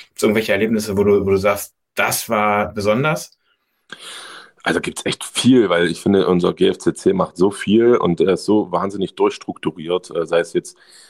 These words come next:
Speaker 2: äh, diverse Spendenaktionen, äh, für Kinder, auch die Kinderheimaktion, die wir haben, diese Kinderaugen sollen leuchten, ist auch so ein eigener Verein mittlerweile,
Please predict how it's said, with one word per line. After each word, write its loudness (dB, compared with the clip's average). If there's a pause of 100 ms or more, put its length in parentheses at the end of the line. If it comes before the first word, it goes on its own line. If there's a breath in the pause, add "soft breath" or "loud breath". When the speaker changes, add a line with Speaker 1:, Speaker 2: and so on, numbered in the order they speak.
(140 soft breath)
Speaker 2:
äh, -4
diverse -4
Spendenaktionen, -4
äh, -2
für -4
Kinder, 0
auch -8
die -10
Kinderheimaktion, -4
die -4
wir 0
haben, -4
diese -4 (420 soft breath)
Kinderaugen -2
sollen -6
leuchten, -6
ist -14
auch -6
so -10
ein -2
eigener -4
Verein -4
mittlerweile, -2